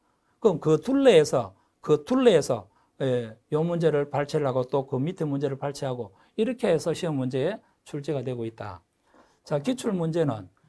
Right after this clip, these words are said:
에, 최근에 들어가지고 이, 에, 기출 문제는 삼십 프로에서 사십 프로 정도 차지하고 있는데요. 그죠? 어, 뭐 어떠한,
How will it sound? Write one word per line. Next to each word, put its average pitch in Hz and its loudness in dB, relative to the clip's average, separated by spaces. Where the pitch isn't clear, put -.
에, 127 0
최근에 214 0
들어가지고 139 -2
이, 147 -4
에, 131 -6
기출 233 -6
문제는 143 0
삼십 226 -8
프로에서 151 -4
사십 185 -6
프로 175 -4
정도 139 -2
차지하고 156 -6
있는데요. 117 -8
그죠? 156 -8
어, 123 -4
뭐 139 2
어떠한, 233 0